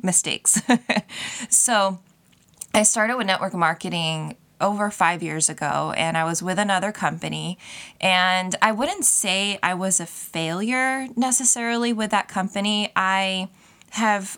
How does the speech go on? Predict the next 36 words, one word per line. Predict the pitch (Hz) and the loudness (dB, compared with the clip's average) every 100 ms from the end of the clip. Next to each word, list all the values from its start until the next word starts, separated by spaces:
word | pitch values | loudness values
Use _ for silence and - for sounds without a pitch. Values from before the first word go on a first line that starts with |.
| - | 0
always | 208 226 277 262 - | 0 0 0 -2 -2
been | 208 196 196 196 208 - _ _ _ _ _ | 0 2 2 0 -4 -6 _ _ _ _ _
pretty | - 339 320 | -4 -4 -4
good | - 196 185 220 | -2 0 0 0
at | 185 - | -2 -4
recruiting | 165 - 185 175 220 339 _ _ - - - - | -8 -10 -4 -2 -2 -4 _ _ -20 -20 -10 0
and | 202 196 175 | 0 0 0
getting | 190 190 202 | 0 0 0
people | 214 220 220 | 0 0 -2
to | 226 | -2
join | 185 190 180 | 0 -2 0
my | 175 165 | 0 0
team, | - - 180 190 220 330 - - - - 180 | -4 -2 -4 0 -2 -2 -16 -20 -20 -14 0
but | 214 196 185 170 | 4 4 2 0
I | 196 208 | -2 -2
felt | - 233 240 - | -2 0 0 0
that | - 180 170 170 - _ _ _ | 0 0 0 -2 -10 _ _ _
there | 185 220 214 | -4 0 2
was, | 214 214 | 2 0
like, | 208 | -2
this | 202 - | -2 -2
limiting | 180 175 185 170 160 | 0 -2 -2 -4 -6
point | 165 - 165 151 - - | -10 -6 -4 -4 -10 -4
at, | 175 - _ 175 | -4 -4 _ -6
like, | 160 - | -4 -4
once | 180 208 233 | 0 2 2
I | 247 | 0
recruited | 214 196 196 - 190 180 - | 0 -6 -8 -6 -4 -4 -6
people, | 180 170 170 156 165 _ _ _ _ _ - | -8 -4 -2 -2 -4 _ _ _ _ _ 0
I | 196 | 0
lacked | 190 180 185 190 - 226 | 0 0 2 2 -4 -6
the | 226 220 | -2 -2
ability | 185 190 185 180 175 | -2 -4 -2 -2 -2
to | - 196 | -2 -2
lead | 180 175 202 185 - | 0 0 0 -2 -2
them | 180 165 160 160 | 0 0 0 -4